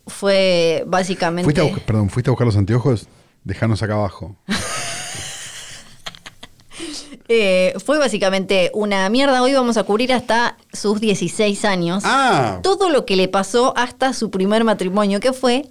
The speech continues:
Speaker 1: a los dieciséis años.
Speaker 2: Bien.
Speaker 1: Marilyn en realidad, eh, nació
Speaker 2: Shotgun
Speaker 1: llamándose
Speaker 2: wedding, <laughs> como
Speaker 1: Sí,
Speaker 2: dicen los
Speaker 1: sí.
Speaker 2: yankees.
Speaker 1: Nació, pero no por ese,
Speaker 2: No, no, no,
Speaker 1: por
Speaker 2: pero,
Speaker 1: eso.
Speaker 2: pero me, me, me parece increíble el
Speaker 1: Sí.
Speaker 2: concepto de shotgun
Speaker 1: Es muy
Speaker 2: wedding,
Speaker 1: bueno.
Speaker 2: que para los que no lo sepan, es cuando, es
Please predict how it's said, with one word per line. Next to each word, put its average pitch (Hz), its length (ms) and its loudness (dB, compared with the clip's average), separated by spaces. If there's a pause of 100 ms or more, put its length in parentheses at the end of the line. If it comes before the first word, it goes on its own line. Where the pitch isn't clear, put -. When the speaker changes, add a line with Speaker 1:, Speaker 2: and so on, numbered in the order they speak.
Speaker 1:
a 294 80 2
los 277 120 4
dieciséis 165 480 -2
años. - 420 -10
Speaker 2:
Bien. 107 300 -2 (460)
Speaker 1:
Marilyn 330 400 2
en 240 100 2
realidad, 214 680 2
eh, 196 160 2
nació 180 360 0
Speaker 2:
Shotgun - 100 4 (120)
Speaker 1:
llamándose 147 680 2
Speaker 2:
wedding, 101 160 -4
<laughs> - 40 -20
como - 220 2
Speaker 1:
Sí, 196 220 2
Speaker 2:
dicen 185 220 0
los 104 100 -4
Speaker 1:
sí. - 60 -2
Speaker 2:
yankees. - 300 -8 (300)
Speaker 1:
Nació, 226 840 2
pero 294 220 2
no 403 160 -2
por 453 180 0
ese, 320 560 2
Speaker 2:
No, 190 140 4
no, 202 80 4
no, 196 160 4
Speaker 1:
por - 120 0
Speaker 2:
pero, 139 180 4
Speaker 1:
eso. 127 80 -2
Speaker 2:
pero 123 180 2
me, 131 140 2
me, 139 200 -2 (140)
me 131 200 2
parece 147 260 2
increíble 139 480 4
el 135 80 2
Speaker 1:
Sí. 123 60 2
Speaker 2:
concepto - 340 2
de 120 40 2
shotgun - 380 0
Speaker 1:
Es 214 80 2
muy 180 120 2
Speaker 2:
wedding, 170 280 0
Speaker 1:
bueno. - 160 -10
Speaker 2:
que - 140 0
para 117 260 2
los 123 120 0
que - 120 -4
no 131 80 2
lo 139 80 4
sepan, 135 560 0 (400)
es 110 180 0
cuando, 104 440 -2
es 104 180 -4